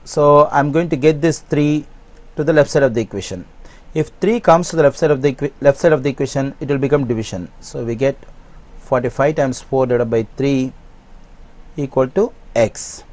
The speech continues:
Now we can simplify here. Uh, one times three is three.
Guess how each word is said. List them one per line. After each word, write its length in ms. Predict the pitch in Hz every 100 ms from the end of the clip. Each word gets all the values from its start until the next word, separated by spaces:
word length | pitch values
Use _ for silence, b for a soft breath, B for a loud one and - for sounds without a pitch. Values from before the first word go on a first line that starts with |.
| - - - - - - - _ - b -
Now 160 | 147
we 160 | 170 147
can 200 | 139 127
simplify 440 | - 131 139 151
here. 400 | 131 - 110 139 - - - -
Uh, 560 | 117 117 113 113 113 113 - - - - - b b b b b b - - - -
one 160 | 143 151
times 260 | 175 160
three 120 | 156
is 100 | 147
three. 340 | - 131 170